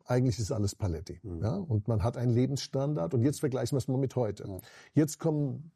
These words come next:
Speaker 1: heute kommen beide abends um halb zehn von ihren anderthalb Jobs nach Hause, füttern ihre eins Komma zwei Kinder, die Schlüsselkinder sind.
Speaker 2: Mhm.
Speaker 1: Das Haus ist nicht abbezahlt, sondern total überteuert gekauft und es muss dreißig Jahre abbezahlt werden.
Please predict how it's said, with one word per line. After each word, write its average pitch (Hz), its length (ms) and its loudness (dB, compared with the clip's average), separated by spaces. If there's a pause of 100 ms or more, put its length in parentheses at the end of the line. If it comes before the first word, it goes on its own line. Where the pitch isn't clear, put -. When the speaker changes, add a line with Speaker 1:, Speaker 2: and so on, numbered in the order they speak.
(200)
Speaker 1:
heute 143 280 4
kommen 117 260 4
beide 143 420 0
abends 123 380 0
um 110 400 0
halb 127 300 0
zehn 127 340 0
von 123 240 -2
ihren 120 240 0
anderthalb 107 480 0
Jobs - 240 -4
nach 110 160 -4
Hause, 135 380 -2 (320)
füttern 135 280 4
ihre 117 200 0
eins 120 240 -4
Komma 123 260 0
zwei 107 320 -2
Kinder, 143 480 0 (460)
die 117 80 4
Schlüsselkinder 139 640 0
sind. 156 380 -2
Speaker 2:
Mhm. 90 280 -8
Speaker 1:
Das 117 160 0
Haus 123 220 2
ist 127 100 -4
nicht 127 160 0
abbezahlt, 151 760 -4 (300)
sondern 120 480 0 (380)
total 127 280 2
überteuert 123 460 0
gekauft 123 480 -2
und 123 80 2
es 107 100 -4
muss 117 140 0
dreißig 113 320 -2
Jahre 123 280 0
abbezahlt 135 520 -2
werden. 151 340 0